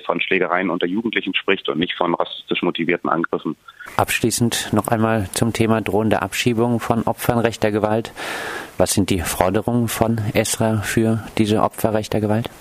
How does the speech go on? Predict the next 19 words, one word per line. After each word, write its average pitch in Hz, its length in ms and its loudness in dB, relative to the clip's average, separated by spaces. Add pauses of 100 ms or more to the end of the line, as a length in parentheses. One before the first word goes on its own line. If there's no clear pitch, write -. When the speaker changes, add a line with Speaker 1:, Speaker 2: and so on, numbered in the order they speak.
(320)
Speaker 1:
Also 90 160 2
unsere 120 180 2
Forderungen 120 380 0
sind 104 160 -2
ganz 98 240 -2
klar, 113 280 2
dass 110 100 -4 (100)
wir, 104 400 2
ähm, 95 240 0
für - 100 -2
ein 98 80 -2
Bleiberecht 117 480 0 (160)
der 101 100 2
Betroffenen 123 560 -2
auch 101 220 0
über 113 220 0
das 104 140 -6
Prozessende 104 560 -2
hinaus 98 360 0